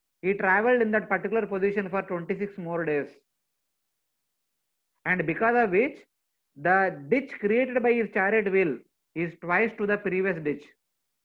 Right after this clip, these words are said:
The pre-, if previous ditch width is of X dimension, and this now the ditch width is two times to the previous one. And the la-, land which he left behind in between,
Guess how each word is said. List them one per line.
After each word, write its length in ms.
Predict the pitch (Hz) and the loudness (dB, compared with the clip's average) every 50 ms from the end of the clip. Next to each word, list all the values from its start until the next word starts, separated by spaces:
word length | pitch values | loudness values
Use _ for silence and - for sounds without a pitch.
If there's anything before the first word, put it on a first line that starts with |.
| _ _ _ _ _ | _ _ _ _ _
The 100 | 143 170 | -6 -6
pre-, 380 | 165 - 196 202 220 233 240 226 | -4 -2 0 0 0 0 0 -2
if 180 | 208 214 - | -2 -2 -2
previous 340 | - 202 226 240 262 277 254 214 | -2 -2 0 2 2 0 2 0
ditch 220 | 208 240 240 - | -2 -2 -2 -2
width 280 | 233 196 220 226 220 - | 0 2 2 2 2 0
is 140 | 240 226 220 | 0 0 0
of 160 | 214 202 196 | 0 0 0
X 160 | 196 196 - - | -4 -4 -6 -4
dimension, 680 | 196 214 208 196 196 190 170 156 190 202 233 330 320 _ _ _ _ _ _ _ _ - | -2 0 0 0 -2 -4 -4 -4 -4 -4 -4 -6 -8 _ _ _ _ _ _ _ _ -6
and 180 | 165 175 175 | -6 -4 -4
this 80 | 185 175 185 | -6 -8 -6
now 260 | 185 185 202 233 247 | -6 -2 0 0 0
the 180 | 226 208 233 214 | 2 2 0 2
ditch 220 | 185 208 202 208 | 2 2 0 2
width 240 | 214 196 202 196 - | 0 0 0 2 0
is 180 | 220 254 294 285 - _ _ _ _ _ _ _ | -2 -2 -2 -6 -10 _ _ _ _ _ _ _
two 160 | 202 226 240 240 | -4 -4 -2 -2
times 200 | 220 214 214 208 | -2 -4 -4 -4
to 80 | 214 202 | -4 -4
the 80 | 202 196 | -4 -4
previous 360 | - 165 160 160 165 160 - | -4 -4 -4 -4 -4 -4 -6
one. 220 | 160 143 123 110 - _ _ _ _ _ _ _ _ _ _ _ _ _ _ _ _ _ _ _ _ _ _ _ _ _ _ _ | -8 -8 -8 -8 -12 _ _ _ _ _ _ _ _ _ _ _ _ _ _ _ _ _ _ _ _ _ _ _ _ _ _ _
And 140 | 156 170 185 | -4 -2 0
the 80 | 196 185 | 0 2
la-, 360 | 180 175 180 214 240 220 185 175 | 4 4 4 4 4 2 0 0
land 460 | 175 180 196 226 254 262 254 202 135 - - _ _ _ _ _ _ _ | 0 0 2 2 2 2 0 -2 -2 -4 -8 _ _ _ _ _ _ _
which 160 | 170 190 185 | -4 0 0
he 80 | 226 | 0
left 320 | 202 202 208 208 - 277 226 | 2 2 0 0 -2 -4 0
behind 520 | 208 202 196 202 208 214 214 190 143 - - _ _ _ _ | 0 2 2 2 0 0 0 -2 -4 -8 -12 _ _ _ _
in 140 | 170 180 190 | -6 -2 0
between, 360 | 220 190 202 180 139 110 | 0 0 0 -2 -2 -6